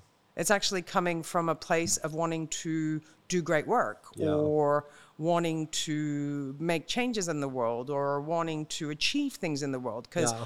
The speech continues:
Speaker 1: you need to have that gusto.
Speaker 2: Yeah, that sense of
Speaker 1: You know?
Speaker 2: purpose.
Speaker 1: You need to have that. And I w-, and I've come from a space where we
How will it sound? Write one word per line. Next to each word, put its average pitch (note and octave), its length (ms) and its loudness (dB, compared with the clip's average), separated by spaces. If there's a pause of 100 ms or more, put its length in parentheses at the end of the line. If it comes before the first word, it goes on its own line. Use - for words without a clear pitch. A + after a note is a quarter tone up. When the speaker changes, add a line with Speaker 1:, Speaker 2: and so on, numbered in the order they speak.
Speaker 1:
you F3 120 -4
need A#3 340 0
to G3+ 80 -2
have D3+ 180 -2
that C3 200 -2
gusto. B2+ 400 -2
Speaker 2:
Yeah, D3 140 2
that A#2 160 -2
sense - 180 0
of B2 100 -2 (220)
Speaker 1:
You D#3 100 2
know? D#3 60 6
Speaker 2:
purpose. F3 460 2 (140)
Speaker 1:
You F3+ 100 0
need A3+ 240 4
to A3 100 2
have C3+ 220 2
that. C3 260 4
And F3 200 2
I F#3 100 8
w-, F3+ 300 2
and E3+ 180 4
I've E3+ 320 4
come F3+ 600 2 (260)
from F3 240 0
a D#3 60 2
space D3+ 440 2
where E3 120 -2
we F3 340 -2